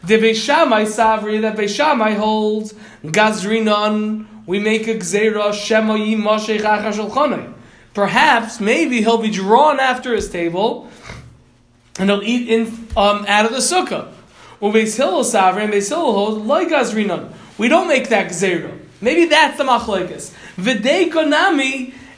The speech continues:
and the language of the Brisa is also, it indicates this, Tiktani, that it's taught,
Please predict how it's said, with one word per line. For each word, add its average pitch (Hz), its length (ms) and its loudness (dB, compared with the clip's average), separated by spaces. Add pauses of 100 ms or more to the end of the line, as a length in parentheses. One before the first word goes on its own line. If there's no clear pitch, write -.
(100)
and 262 500 2
the 240 180 0
language 262 760 -2
of 233 300 2
the 226 400 -4 (380)
Brisa 247 840 2
is 214 120 -4
also, 240 680 2
it 208 320 -6
indicates 226 760 0
this, 196 300 -2
Tiktani, 262 560 0
that 226 120 0
it's 202 180 -6
taught, 262 680 2